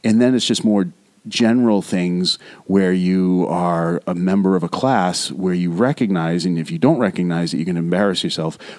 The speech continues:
But when you go into a room, there's a lot of people who are gonna be a lot smarter than you.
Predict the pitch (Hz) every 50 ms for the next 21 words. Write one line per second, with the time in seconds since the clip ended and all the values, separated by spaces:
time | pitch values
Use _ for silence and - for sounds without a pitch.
0 | - - 107 98 - 95 98 95 92 87 110 107 104 95 - 101 90 90 113 143
1 | 139 117 101 101 90 85 - - 98 - 98 92 87 95 98 95 - - 101 92
2 | - 87 85 90 90 87 87 85 85 85 82 80 76 - - - - 85 80 80
3 | 82 73 65 73 64 55 53 55 - -